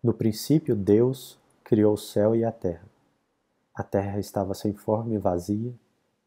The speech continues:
as trevas cobriam o abismo, e o Espírito de Deus pairava sobre as águas. Deus disse: "Faça-se a luz." E a luz foi feita.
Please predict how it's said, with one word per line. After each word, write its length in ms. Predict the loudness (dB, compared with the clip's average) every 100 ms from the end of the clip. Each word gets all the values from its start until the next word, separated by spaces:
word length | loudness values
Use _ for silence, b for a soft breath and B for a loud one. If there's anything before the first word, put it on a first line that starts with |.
| _ -12
as 200 | -10 0
trevas 520 | 2 4 2 -6 -6
cobriam 520 | -2 0 2 2 2
o 60 | -2
abismo, 540 | -2 -4 -4 -8 -12 _ _ _ _ -2
e 80 | 0
o 60 |
Espírito 500 | 0 -2 0 0 0
de 120 | -2 0
Deus 400 | 0 0 -6 -6
pairava 640 | -4 -2 -2 -4 -4 -8
sobre 300 | -6 -6 -4
as 180 | -4 -2
águas. 460 | -4 -6 -14 _ _ _ _ _ _ _ _ _ _ _ _ 2
Deus 280 | 2 2
disse: 380 | -2 -6 -8 -20 _ _ _ _
"Faça-se 580 | 0 0 -2 -10 -8 -6
a 80 | -4
luz." 400 | -4 -6 -10 _ _ _ _ _ _ _ _ -4
E 40 |
a 60 | 0
luz 180 | 0 0
foi 140 | -4
feita. 360 | -2 -6 -8